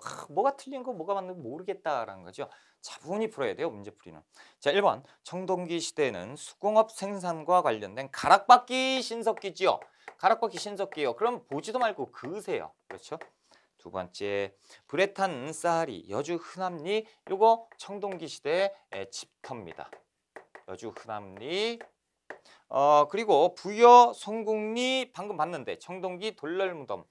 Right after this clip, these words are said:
얘기하는 거죠. 그래서 요거는 맞는 거죠. 이 번이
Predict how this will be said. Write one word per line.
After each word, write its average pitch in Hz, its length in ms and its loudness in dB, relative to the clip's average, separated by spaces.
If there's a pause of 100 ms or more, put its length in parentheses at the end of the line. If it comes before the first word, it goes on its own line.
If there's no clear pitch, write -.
(220)
얘기하는 107 400 -6
거죠. 85 380 -4 (180)
그래서 139 320 -2
요거는 170 380 -4 (140)
맞는 98 420 -6
거죠. 82 260 -16 (220)
이 170 180 -10
번이 185 520 -4